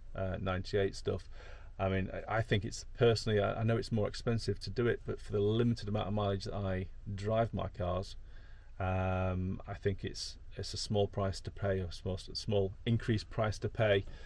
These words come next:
for maintaining reliability of parts and not having parts fail, um, the, and the cost and the hassle and the, the, the nightmare of, uh, of all those potential breakdowns and,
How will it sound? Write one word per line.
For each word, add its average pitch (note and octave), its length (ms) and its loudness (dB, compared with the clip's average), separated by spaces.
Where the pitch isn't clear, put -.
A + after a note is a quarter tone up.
for F#2+ 240 6
maintaining G2 520 4
reliability F#2+ 560 4
of - 120 -6
parts G2+ 440 4
and G2+ 100 0
not F#2+ 120 0
having F#2 200 -4
parts F#2 400 -2
fail, F#2+ 400 2
um, F2+ 520 -2
the, F2 180 -2
and F2+ 100 -2
the F2 80 -2
cost - 400 0
and F#2 100 0
the F2+ 60 -2
hassle - 480 -2
and F#2 120 0
the, F2+ 300 -2
the, F2+ 80 -4
the F#2+ 80 -4
nightmare F#2 680 2
of, F2+ 120 -4
uh, F2+ 300 -2
of F#2+ 80 -4
all F#2 160 2
those F2+ 260 0
potential - 420 -4
breakdowns F2+ 640 0
and, F2+ 180 -4